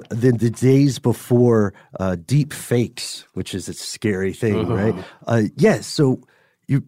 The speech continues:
Speaker 1: you're absolutely right, guys. He, he did get conflated. Now,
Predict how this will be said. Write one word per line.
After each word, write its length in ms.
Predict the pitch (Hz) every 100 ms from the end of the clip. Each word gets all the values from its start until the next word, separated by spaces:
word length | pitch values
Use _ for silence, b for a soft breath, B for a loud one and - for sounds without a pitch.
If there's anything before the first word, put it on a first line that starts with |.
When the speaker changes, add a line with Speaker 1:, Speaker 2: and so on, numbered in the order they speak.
| _
Speaker 1:
you're 160 | 143 139
absolutely 540 | 151 156 - 131 123
right, 280 | 113 151 156
guys. 320 | 87 92 98
He, 280 | 113 104 - _ b b b b b _ -
he 240 | 131 123
did 240 | 104 139 131
get 220 | 127 -
conflated. 720 | 123 107 - 139 131 117 104 -
Now, 280 | - 120 117